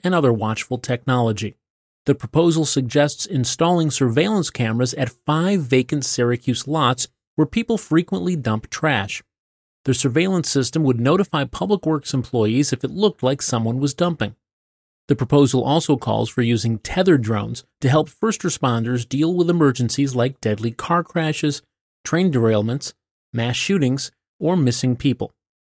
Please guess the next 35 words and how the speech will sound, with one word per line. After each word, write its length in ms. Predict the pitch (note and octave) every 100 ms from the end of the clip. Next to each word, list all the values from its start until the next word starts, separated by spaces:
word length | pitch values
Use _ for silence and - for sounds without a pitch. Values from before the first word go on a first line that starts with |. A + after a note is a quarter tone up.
| _ _ _
The 100 | A#2
fire 180 | C3+ C3
department 460 | A#2+ B2+ A2+ A2+ -
already 420 | C3 B2 E3 G3
uses 380 | C#3 A#2 B2 G#2+
drones 420 | A#2 G#2+ A#2+ C#3
when 120 | F3
fighting 500 | D#3+ - A2+ A#2 A#2+
major 320 | G#2 G#2 -
fires. 600 | G#2+ - D#3 A#2+ - - - _ _ _ _ -
The 80 | B2+
tethered 340 | C#3 C#3 C#3
drones 380 | A#2+ C3 C3 B2+
only 340 | D#3+ C#3+ F3+
move 220 | F#3 F#3+ E3+
vertically 560 | C3 G#2 - A2+ C3+ -
and 120 | C3+
are 60 |
wired 420 | C3+ A#2+ A2 A2+ B2
to 80 |
a 60 | C3
console. 600 | - D#3+ D3+ - G#2+ - _ _ _ _ _ _ _
The 60 | C3
city's 280 | F#3 F3+ -
surveillance 540 | C3+ B2+ E3 F3 -
technology 640 | - C#3+ C#3+ C#3 D3 B2
working 460 | A#2 B2+ E3+ - C#3
group 280 | G2+ G#2 -
is 140 | G#2+
asking 380 | A#2 A#2+ - B2
for 200 | - B2
input 400 | - G3 F3+ C3+
from 160 | - A#2+
the 80 | A2+
public 400 | - D#3+ F3